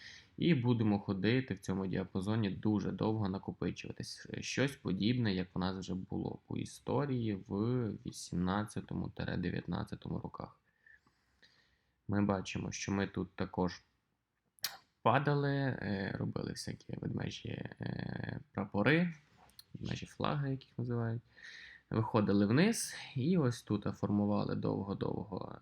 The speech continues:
е, структуру. Е, вже постфактум легко зараз сказати, що це у нас був трикутник ведмежий з плоским дном. Ось так він у нас виглядав.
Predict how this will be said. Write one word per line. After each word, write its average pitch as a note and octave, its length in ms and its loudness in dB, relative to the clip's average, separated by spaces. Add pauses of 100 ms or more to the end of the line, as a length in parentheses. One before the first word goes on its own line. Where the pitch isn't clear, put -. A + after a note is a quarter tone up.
е, F2+ 600 -2 (640)
структуру. G3 800 2 (200)
Е, F#2+ 360 0 (880)
вже F#2+ 100 0
постфактум G2 680 2
легко G2+ 360 2
зараз G2 240 -4
сказати, G2 480 -4
що - 140 -8
це - 160 -6
у - 100 -6
нас - 260 -8
був - 280 -6
трикутник - 680 -6
ведмежий D#3+ 640 -2
з D3 60 -8
плоским C3 540 -4
дном. B2 280 -2 (880)
Ось - 80 -20
так - 280 -8
він G#2 60 -2
у G2+ 40 -2
нас - 180 -8
виглядав. G2+ 460 -2